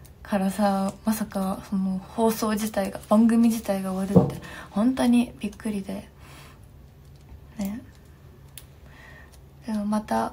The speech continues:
ホームテレビさんでエスティーユーの番組を、あの、させていただけるようにね、あの、なればいいなって思ってます。そうなの、私バンジー会が初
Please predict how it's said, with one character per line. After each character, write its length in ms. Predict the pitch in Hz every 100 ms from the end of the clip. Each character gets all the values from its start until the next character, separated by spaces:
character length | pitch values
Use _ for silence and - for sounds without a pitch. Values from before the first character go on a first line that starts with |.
| - -
ホ 180 | 240
ー 20 | 233
ム 140 | 226
テ 160 | 247 226
レ 100 | 220
ビ 80 |
さ 160 | 214 208
ん 100 | 202
で 100 | 202
エ 40 |
ス 100 | 196
テ 120 | - 220
ィ 40 |
ー 20 |
ユ 80 | 226
ー 40 | 214
の 120 | 196
番 240 | 202 202
組 260 | 202 208 202
を、 160 | 208 - - - - - - - - -
あ 100 | 208
の、 60 | 196
さ 120 | -
せ 80 | 202
て 80 | 220
い 60 |
た 100 | 214
だ 100 | 208
け 160 | 214 220
る 100 | 220
よ 160 | 220 202
う 40 |
に 180 | 190 190
ね、 180 | 196 - - - - - - - - - - - - - - - - - 214
あ 40 |
の、 420 | 202 202 190 208 254 - - - - -
な 140 | 220
れ 140 | 208 202
ば 180 | - - - - -
い 120 | 247 214
い 40 |
な 140 | 220
っ 60 | 247
て 120 | -
思 160 | 202 208
っ 40 |
て 120 | - 233
ま 160 | -
す。 60 | - - - - - - - - - - - - - - -
そ 180 | - 262
う 40 |
な 80 | 226
の、 140 | 202
私 180 | 202 -
バ 160 | 196 262
ン 80 | 302
ジ 140 | 320
ー 120 | 320
会 240 | - 208 196
が 80 | 196
初 240 | 202